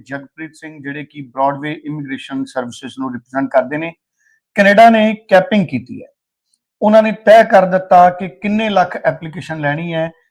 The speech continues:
ਕਿਹੜੀ ਕੈਟਾਗਰੀ 'ਚ ਕਿੰਨੇ ਵੀਜ਼ੇ ਦੇਣੇ ਨੇ, ਕਿਹੜੇ ਪ੍ਰੋਵਿੰਸ 'ਚ ਕਿੰਨੇ ਵੀਜ਼ੇ ਦੇਣੇ ਨੇ। ਇਹਨਾਂ ਤਮਾਮ ਹਾਲਾਤਾਂ ਦੇ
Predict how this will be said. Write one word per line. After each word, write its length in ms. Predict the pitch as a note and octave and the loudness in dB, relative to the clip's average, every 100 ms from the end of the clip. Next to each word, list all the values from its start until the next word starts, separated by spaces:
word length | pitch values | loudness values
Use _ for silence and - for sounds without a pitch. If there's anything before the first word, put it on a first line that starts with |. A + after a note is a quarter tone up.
| _ - | _ -8
ਕਿਹੜੀ 240 | G#3 G#3+ F3+ | -4 -4 -4
ਕੈਟਾਗਰੀ 440 | F3 E3 D#3 D#3 | -4 -4 -6 -8
'ਚ 100 | D3+ | -12
ਕਿੰਨੇ 320 | - E3 F3 | -10 -8 -8
ਵੀਜ਼ੇ 340 | D#3 D#3 D3 D#3+ | -8 -8 -8 -6
ਦੇਣੇ 260 | D3+ D#3 | -6 -8
ਨੇ, 200 | D#3 D#3 | -10 -12
ਕਿਹੜੇ 300 | D3+ G3+ G3+ | -12 -10 -8
ਪ੍ਰੋਵਿੰਸ 360 | F#3 D#3 C#3+ C#3+ | -10 -8 -8 -8
'ਚ 100 | _ | _
ਕਿੰਨੇ 280 | - D#3 D#3+ | -12 -10 -8
ਵੀਜ਼ੇ 280 | D3 C#3+ | -10 -10
ਦੇਣੇ 260 | D3 D3+ D3+ | -8 -8 -8
ਨੇ। 140 | D3+ D#3 _ _ _ _ _ B3+ | -10 -14 _ _ _ _ _ 0
ਇਹਨਾਂ 200 | A#3+ A#3 A#3 | 2 2 2
ਤਮਾਮ 380 | F#3 F#3+ B3+ A#3+ D3 | 2 4 4 2 0
ਹਾਲਾਤਾਂ 440 | D#3 D3+ D3+ F3 | 2 2 2 -4
ਦੇ 120 | E3+ | -4